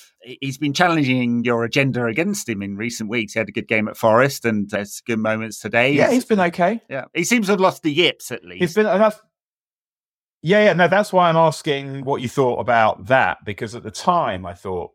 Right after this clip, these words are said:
Speaker 2: should have saved it. But then the only times you see it afterwards, more or less, are in slow motion, and, and then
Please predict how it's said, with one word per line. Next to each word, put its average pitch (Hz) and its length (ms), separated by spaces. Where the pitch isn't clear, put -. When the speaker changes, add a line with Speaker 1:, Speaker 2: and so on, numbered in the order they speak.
Speaker 2:
should - 240
have 92 80
saved 95 380
it. 69 180
But 123 100
then 131 160
the 139 120
only 139 180
times 123 340
you 110 60
see 113 240
it 110 80
afterwards, 104 600
more 98 200
or 95 40
less, 95 240
are 95 40
in 92 80
slow 95 240
motion, 92 420
and, 85 220
and 92 120
then 85 360